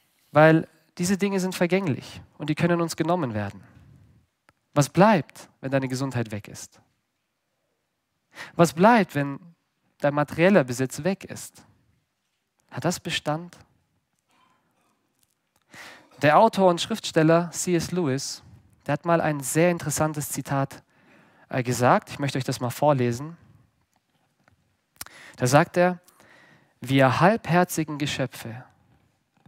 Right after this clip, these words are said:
spielen mit Alkohol und Sex und Ehrgeiz herum,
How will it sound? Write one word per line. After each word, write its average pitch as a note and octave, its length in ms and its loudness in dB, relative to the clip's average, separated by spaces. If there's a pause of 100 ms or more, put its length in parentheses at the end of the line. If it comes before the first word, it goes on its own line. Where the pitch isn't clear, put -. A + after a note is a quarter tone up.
(100)
spielen G3+ 460 2
mit D#3 240 -4
Alkohol F3+ 760 0 (560)
und A#2 180 -12
Sex - 600 -2 (540)
und B2 240 -10
Ehrgeiz F3 480 4
herum, F3 400 -4